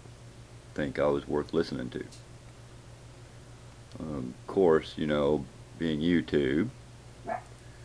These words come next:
I only get an average of around, uh, two hundred fifty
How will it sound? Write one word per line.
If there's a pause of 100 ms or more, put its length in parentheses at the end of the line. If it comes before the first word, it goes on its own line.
(360)
I (100)
only
get
an
average
of
around,
uh, (680)
two
hundred (100)
fifty